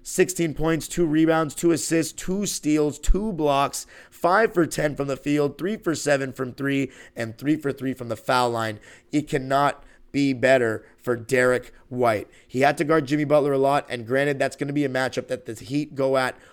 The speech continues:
all series, and they will go at in game five over and over again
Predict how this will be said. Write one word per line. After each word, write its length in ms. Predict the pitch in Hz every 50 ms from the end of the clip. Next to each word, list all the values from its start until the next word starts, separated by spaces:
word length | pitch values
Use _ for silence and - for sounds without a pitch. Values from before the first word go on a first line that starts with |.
| _ _ _ -
all 280 | 123 135 147 156 165
series, 440 | 165 - - 147 147 147 143 143 131
and 140 | - 127 120
they 80 | 117
will 140 | 117 127 143
go 180 | 135 151 151 156
at 80 | 151
in 140 | 143 139 135
game 180 | 135 139 135 127
five 260 | - 139 131 131 131
over 240 | 113 131 139 143 139
and 120 | 127 127
over 200 | 127 127 123 123
again 380 | 120 117 120 123 123 120 120